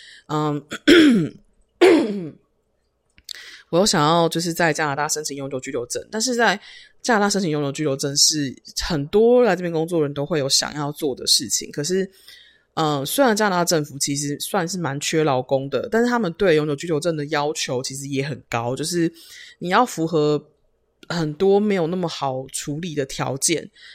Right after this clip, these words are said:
你才有办法就是申请到。所以就是为什么我，嗯，<clears throat> 这次又要来第二次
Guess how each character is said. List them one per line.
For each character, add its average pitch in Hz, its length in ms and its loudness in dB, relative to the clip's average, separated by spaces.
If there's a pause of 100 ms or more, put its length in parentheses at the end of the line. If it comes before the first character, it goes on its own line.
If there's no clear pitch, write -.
(120)
你 143 100 -6
才 - 120 0
有 156 80 2
办 170 160 2
法 127 200 0
就 147 100 -8
是 151 360 -4
申 160 420 0
请 123 320 -2
到。 - 220 0 (180)
所 - 100 -6
以 269 60 0
就 277 100 4
是 262 120 0
为 262 120 4
什 202 120 0
么 147 60 2
我， 139 440 0 (420)
嗯， 139 320 -8 (520)
<clears throat> 254 500 6 (1000)
这 208 120 0
次 196 160 0
又 190 80 6
要 165 120 6
来 127 180 2
第 147 200 0
二 135 120 2
次 117 320 -10